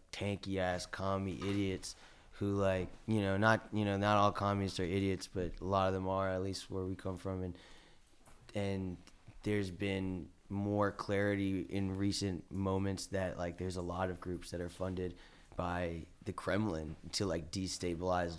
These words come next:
left-wing political movements. And, like, <laughs> it's kind of hilarious.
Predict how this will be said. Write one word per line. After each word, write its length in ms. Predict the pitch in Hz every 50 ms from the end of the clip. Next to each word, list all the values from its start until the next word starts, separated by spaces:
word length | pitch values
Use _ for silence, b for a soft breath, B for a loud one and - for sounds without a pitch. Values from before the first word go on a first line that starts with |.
| - -
left-wing 680 | - 95 95 92 90 - - 92 95 92 95 92 90
political 420 | 90 - 92 90 87 90 90 - 87
movements. 560 | 90 90 90 90 90 92 87 87 82 - - B B B B B B B B -
And, 160 | 90 92 90
like, 320 | 87 87 82 82 82 - - - - -
<laughs> 160 | - - - - - -
it's 480 | 101 - - - 185 160 - - - - - - - - -
kind 240 | - 110 104 110 104
of 60 | 85
hilarious. 720 | 98 101 92 101 101 98 95 92 87 82 67 - -